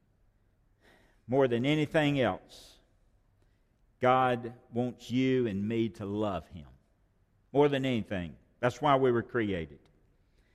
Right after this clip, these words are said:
You see, the ideal plan for your life and for my life is to have a love relationship with Jesus Christ. Do you have that? That's His plan for our life. You want to know God's purpose and plan for your life?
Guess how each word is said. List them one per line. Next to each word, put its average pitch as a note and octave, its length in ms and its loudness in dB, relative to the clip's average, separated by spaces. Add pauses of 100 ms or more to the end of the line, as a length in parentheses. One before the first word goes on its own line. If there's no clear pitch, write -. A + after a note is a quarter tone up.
(260)
You A2+ 60 -20
see, D3 160 4
the C3 200 0
ideal F3+ 400 10
plan E3+ 480 2
for C#3 100 0
your D#3+ 240 6
life B2+ 440 6
and A#2 120 -8
for A#2 100 -8
my E3+ 280 6
life A2+ 420 2 (520)
is A#2 120 -16
to B2+ 100 0
have C#3+ 260 6
a B2+ 40 4
love D3 360 10
relationship D3 840 2
with G#2+ 140 -6
Jesus A#2 420 -6
Christ. F2+ 440 -4 (100)
Do A#2+ 80 0
you C#3+ 160 6
have C#3+ 340 2
that? F2+ 220 -10 (1200)
That's D#3 240 6
His E3+ 160 2
plan D#3 440 2
for C3 160 0
our B2 180 6
life. A#2 320 4
You F#3 140 4
want G#3+ 160 8
to F#3 60 4
know F3+ 180 8
God's D#3 340 6
purpose D3 460 0
and A#2 120 -10
plan C3+ 300 -4
for C3 80 -6
your A#2+ 140 0
life? B2+ 240 4